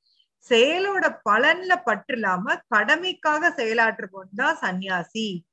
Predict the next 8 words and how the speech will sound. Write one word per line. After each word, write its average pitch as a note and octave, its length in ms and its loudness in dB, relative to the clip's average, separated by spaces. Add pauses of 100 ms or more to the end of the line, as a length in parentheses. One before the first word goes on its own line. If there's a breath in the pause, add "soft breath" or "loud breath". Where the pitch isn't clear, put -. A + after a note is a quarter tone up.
(400)
வேற, A3+ 420 -2
அதாவது, C#4 440 0
எந்த C#4 480 -2
வேலையும் E4 500 -2
செய்யாம C#4+ 600 0
உட்கார்ந்துக்கிறவன் A#3+ 720 -2
சன்னியாசி A3+ 560 0
கிடையாது. F#3 920 -2